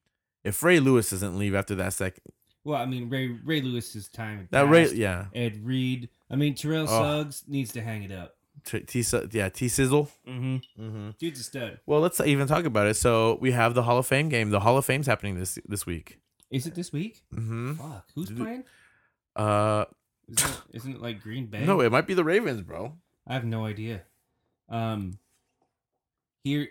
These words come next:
Speaker 2: here's my prediction.
Speaker 1: Okay.
Speaker 2: The Browns
Speaker 1: <laughs>
Speaker 2: are gonna win the A F C North.
Speaker 1: Oh, boy.
Speaker 2: You heard it here.
Speaker 1: Hold My Whistle pretty much follows the Browns.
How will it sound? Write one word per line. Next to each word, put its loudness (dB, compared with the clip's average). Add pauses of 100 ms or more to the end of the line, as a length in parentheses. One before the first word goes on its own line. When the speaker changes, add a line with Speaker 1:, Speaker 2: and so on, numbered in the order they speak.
(120)
Speaker 2:
here's -2
my -2
prediction. -10 (220)
Speaker 1:
Okay. -6 (840)
Speaker 2:
The -8
Browns -4 (500)
Speaker 1:
<laughs> -14
Speaker 2:
are -4
gonna 2
win 0
the -2
A 0
F -4
C -2
North. -6 (220)
Speaker 1:
Oh, 4 (280)
boy. 2
Speaker 2:
You 0
heard 2
it -2
here. -4 (380)
Speaker 1:
Hold 10
My 10
Whistle 10 (240)
pretty 6
much 4
follows 8
the 2
Browns. -2